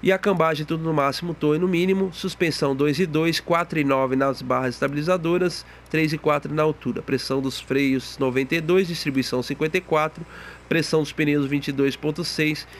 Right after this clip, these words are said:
e pressão dos pneus traseiras vinte e um. Ah, vinte e um tem um decimal ali, eu vou voltar pra não,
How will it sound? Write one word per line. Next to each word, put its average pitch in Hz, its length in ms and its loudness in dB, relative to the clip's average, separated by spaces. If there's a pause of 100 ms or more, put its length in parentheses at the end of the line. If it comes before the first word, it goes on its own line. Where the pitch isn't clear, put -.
(180)
e 143 220 0 (100)
pressão 139 480 0 (1120)
dos 139 220 -2
pneus 131 340 2
traseiras 135 560 2
vinte 131 320 -4
e 127 60 2
um. 113 120 -2 (400)
Ah, 139 640 0
vinte 151 300 -4
e 156 40 2
um 190 560 -2
tem 147 120 0
um 151 40 0
decimal 135 460 0
ali, 117 100 0
eu 123 60 0
vou 120 80 -4
voltar 127 460 0
pra 135 120 -2
não, 139 300 -4